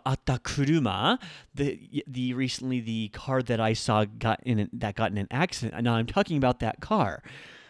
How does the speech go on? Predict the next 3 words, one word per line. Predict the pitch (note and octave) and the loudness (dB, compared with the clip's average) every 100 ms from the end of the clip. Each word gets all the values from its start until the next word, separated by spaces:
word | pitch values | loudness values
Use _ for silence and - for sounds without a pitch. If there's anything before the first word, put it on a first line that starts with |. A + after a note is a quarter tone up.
| _ - | _ -2
"Sono | - D3 C3+ | 4 6 4
kuruma | - D3+ F#3 A3+ B2+ - - A2+ A2+ | 2 6 8 8 6 4 -4 -12 -4
ga | G#2+ F3 F#3 G#2+ F#2+ F#2 B2 | 0 4 4 4 2 0 -2